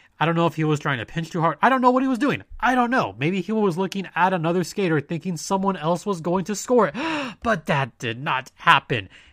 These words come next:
Maybe he was thinking that Sturm was gonna get it. No. Maybe he was trying to go up on Soucy too much. No, not, not the case.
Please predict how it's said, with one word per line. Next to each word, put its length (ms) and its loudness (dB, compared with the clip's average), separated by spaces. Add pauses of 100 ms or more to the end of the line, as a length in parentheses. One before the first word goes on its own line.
Maybe 540 2
he 240 0
was 240 2
thinking 400 -4
that 140 -4
Sturm 280 -4
was 140 -2
gonna 220 -4 (580)
get 160 4
it. 200 -6
No. 240 0 (600)
Maybe 280 4
he 120 -2
was 200 0
trying 220 0
to 120 -4
go 160 0
up 240 2
on 220 0
Soucy 520 0
too 160 -8
much. 460 -12
No, 440 0
not, 200 -4 (140)
not 180 -6
the 80 -8
case. 240 -2